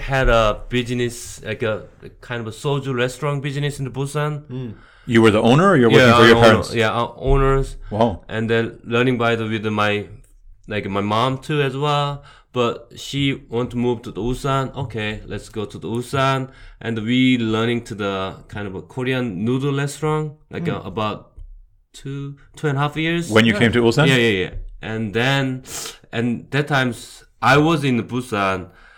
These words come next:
Speaker 1: I always, uh, I had, like, a kind of a bartender and managing. It's like a foreigner bar,
Speaker 2: Mm.
Speaker 1: like a Western foreigner bar,
Speaker 2: Mm.
Speaker 1: whatever.
Speaker 3: So you were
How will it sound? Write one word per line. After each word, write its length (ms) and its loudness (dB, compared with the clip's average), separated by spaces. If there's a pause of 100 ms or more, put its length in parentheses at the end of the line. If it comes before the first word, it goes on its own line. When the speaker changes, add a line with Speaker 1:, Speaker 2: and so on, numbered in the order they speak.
(400)
Speaker 1:
I 160 0
always, 380 2
uh, 300 0 (140)
I 120 0
had, 180 0
like, 240 0
a 160 -2 (120)
kind 140 -6
of 80 -8
a 80 -2
bartender 840 -4
and 100 -4
managing. 460 0
It's 140 -6
like 120 -6
a 60 -4
foreigner 640 -2
bar, 640 -2
Speaker 2:
Mm. 160 -4
Speaker 1:
like 140 -4
a 100 -8 (160)
Western 380 -4
foreigner 400 -6
bar, 320 -4
Speaker 2:
Mm. 240 -6
Speaker 1:
whatever. 360 -6
Speaker 3:
So 100 2
you 140 6
were 80 8